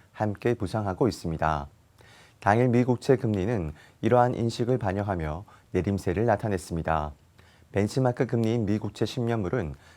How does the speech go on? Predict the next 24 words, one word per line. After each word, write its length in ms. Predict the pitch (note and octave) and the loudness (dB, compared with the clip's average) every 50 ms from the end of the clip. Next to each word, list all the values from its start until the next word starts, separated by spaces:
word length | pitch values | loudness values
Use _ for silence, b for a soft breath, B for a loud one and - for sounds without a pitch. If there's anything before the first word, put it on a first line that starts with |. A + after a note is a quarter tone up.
| B B | B B
전일 260 | - - G2 G2+ G2+ F#2 | -6 -4 -2 -2 0 0
대비 240 | G2 F2 G2+ G#2 | 0 0 0 0
팔 220 | G#2 - - C#3+ C3+ | -2 -2 -2 -4 -2
비피가량 520 | C#3+ C3+ C#3+ - D3 - G2 F2 F#2 F#2+ | -2 -4 -4 -4 -4 -2 -2 -2 -2 -2
하락한 580 | F#2+ G2 F2 E2+ E2 - - B2+ G#2+ E2+ D2 - B B B B B | -4 -4 -4 -4 -4 -4 -4 -4 -4 -4 -6 -10 B B B B B
사점일삼 800 | - - E2+ - - - G#2+ G#2+ - G#2 A#2 - - C3 B2+ B2+ | -6 -4 -4 -4 0 0 0 0 0 -4 -4 0 0 -2 -2 -2
퍼센트에 520 | B2 A#2 - A#2+ A2+ - - F#2+ G2 A2 | -4 -4 -2 -2 -4 -2 -2 -2 0 0
마감했습니다. 920 | A2 G#2+ G#2 A2+ A2+ G#2+ G2 - - - E2+ E2 D#2 E2 D#2+ D#2+ D2+ D2 D2 - _ _ _ B B B B B B B B - | 2 0 0 0 0 0 -2 -4 -4 -6 -6 -4 0 0 0 0 -2 -4 -8 -14 _ _ _ B B B B B B B B -6
정책금리 640 | - G#2 G#2+ G#2+ - C3 - - C3+ B2+ C3 A#2+ | -4 -2 -2 0 -2 -4 -2 0 0 0 0 0
전망에 340 | - A2 F#2+ F#2+ F#2+ G2+ G#2 | 0 -2 -2 0 0 0 -2
민감한 540 | G#2 G2+ F#2+ F#2 F#2 F#2+ G2 G2 G2 - - | -2 -2 -2 0 0 0 0 0 -2 -4 -4
이 40 | F2+ | -2
년물은 520 | F2+ G2 G2 F#2 E2 F#2 A2+ G2+ E2 D2+ D2+ B B B B B - | -2 -2 -2 -2 -2 -2 -2 -4 -4 -6 -10 B B B B B -4
육 140 | A2+ A2 - | -4 -2 -2
비피 260 | C#3 A#2+ - - C#3 | -4 -6 -4 -2 0
내린 400 | A#2 F#2+ E2+ D#2+ D#2+ E2 G2 - B B B B | 0 0 0 0 -2 -6 -6 -10 B B B B
사점육육 720 | B - F#2+ F#2 - - - A2 A2 G2+ G2 G#2 A#2+ C3 C3 | B -4 -4 -4 -2 0 0 0 0 0 -2 -2 -2 -4 -2
퍼센트를 520 | - A2+ - - G#2 G2 - F#2 G#2+ B2 A#2 | -4 -6 -4 -4 -6 -4 -2 -2 -2 -2 -2
기록했습니다. 920 | - A#2+ B2+ A2+ - G#2+ - - - E2+ D#2 D#2 D#2 D#2 D#2 D2+ D2+ D2 - _ _ B B B B B B B B - | -2 -2 -2 -2 -2 -4 -4 -4 -4 -6 -4 -2 0 0 0 -2 -4 -6 -12 _ _ B B B B B B B B 2
달러 340 | F#2 F2+ G2+ A#2 B2 A#2 | 4 6 6 6 6 4
인덱스도 640 | A2 G2+ G#2 G2 - - - - A#2+ A#2 F#2 D#2+ - B B B B - | 4 4 0 0 -2 -4 -2 0 2 2 2 0 -4 B B B B -4
영점사 540 | F2+ F#2+ G2+ - B2+ A#2 A#2+ G2 - - - | -2 -2 -2 0 0 -2 -2 -2 -6 -6 -6
퍼센트 360 | - C3+ C3 B2 A#2+ G#2 - | -4 -4 -6 -6 -4 -4 -4
하락하며 680 | A#2 G#2+ F#2+ F#2+ - - G#2+ E2+ D#2+ D2+ D2+ F2 A2 | -2 0 0 -2 -2 -2 -4 -4 -2 -4 -4 -6 -8